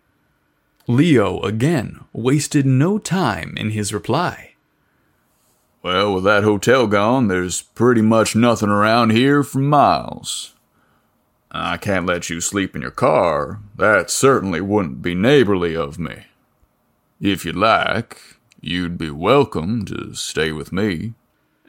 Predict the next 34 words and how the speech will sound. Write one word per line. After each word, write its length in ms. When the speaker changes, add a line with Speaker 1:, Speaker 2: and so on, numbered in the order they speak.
Speaker 1:
Dawson 540
fought 280
the 180
urge 560
to 120
sound 500
excited. 640
"Oh, 280
that's 320
very 460
kind 360
of 100
you. 220
Are 100
you 240
sure 380
you've 300
got 260
the 80
room 560
at 160
your 100
place?" 540
Leo 560
headed 320
back 280
to 100
his 180
truck 440
to 100
put 200
his 200
tools 340
away 420